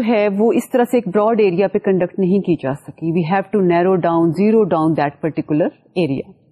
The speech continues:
اور ہمیں یہ اسپیسیفائی کرنا پڑتا ہے کہ ہم پرو سوشل بہیویئر میں اور اگریسو بہیویئر میں ہم ایکچولی کیا ریسرچ کرنا چاہتے ہیں، کیا میئر کرنا چاہتے ہیں۔ So there is a research question۔ اب یہ ریسرچ کوشچن آتا کہاں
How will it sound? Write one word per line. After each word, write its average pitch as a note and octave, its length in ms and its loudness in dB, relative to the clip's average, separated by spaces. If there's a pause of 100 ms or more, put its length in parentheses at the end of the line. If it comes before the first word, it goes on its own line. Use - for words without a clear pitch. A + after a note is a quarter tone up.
(280)
اور G3+ 140 -2
ہمیں F#3 220 2
یہ F#3 120 0
اسپیسیفائی G3+ 500 -2
کرنا E3 280 -2
پڑتا D#3 420 -6
ہے D#3 180 -2
کہ G#3+ 240 -2 (540)
ہم A#3+ 140 4
پرو D#4+ 220 0
سوشل A3+ 400 -2
بہیویئر D#3+ 520 0
میں D3 220 2
اور A3+ 120 2
اگریسو G3+ 540 -2
بہیویئر F3+ 420 0
میں F#3 120 0
ہم G#3 260 -2
ایکچولی E3 480 -4 (520)
کیا D#4+ 160 2
ریسرچ A3 400 0
کرنا D#3+ 280 -2
چاہتے C3+ 360 -12
ہیں، D#3 180 -2
کیا C4+ 240 0
میئر F3+ 280 2
کرنا C#3+ 320 -6
چاہتے C3+ 360 -14
ہیں۔ - 440 -10
So C4 60 2 (100)
there F3 220 0
is - 260 -6
a - 20 -4 (540)
research F3+ 500 -2
question۔ - 420 -6 (840)
اب D#4 160 0
یہ F4 160 4
ریسرچ E4+ 380 0
کوشچن C4 380 0
آتا G3 280 0
کہاں D#3 260 -6